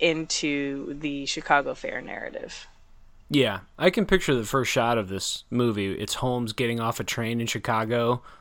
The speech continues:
Speaker 2: looking
Speaker 1: Yep.
Speaker 2: pristine. City's a total muck shit show, and he just looks overjoyed. <laughs>
Speaker 1: Yeah.
Speaker 2: You know, and he's, like,
Speaker 1: Yeah.
Speaker 2: comes in in all white, you know? Anyway. Okay, and then thoughts on, I know you have some notes here on a couple other characters or elements, too. Thoughts on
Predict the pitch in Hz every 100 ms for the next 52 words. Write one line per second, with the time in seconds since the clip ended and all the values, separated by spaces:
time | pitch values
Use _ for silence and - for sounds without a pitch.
0 | - 123 147 120 - 113 - 120 120 127
1 | 131 135 - - - - - 147 123 117
2 | 110 - 131 117 110 117 117 113 - -
3 | 117 - 127 120 123 113 113 107 104 113
4 | 107 - 131 120 117 110 117 123 139 139
5 | - 208 - 175 170 143 131 127 120 120
6 | 104 104 - - 143 123 127 123 117 113
7 | 110 113 120 131 - 127 127 127 113 104
8 | 95 98 98 - - - - 170 208 180
9 | 175 156 160 147 123 160 170 170 147 135
10 | 151 151 139 - 131 127 - 131 120 113
11 | 110 127 117 117 110 - 113 107 104 104
12 | 92 104 104 - 127 113 123 135 123 107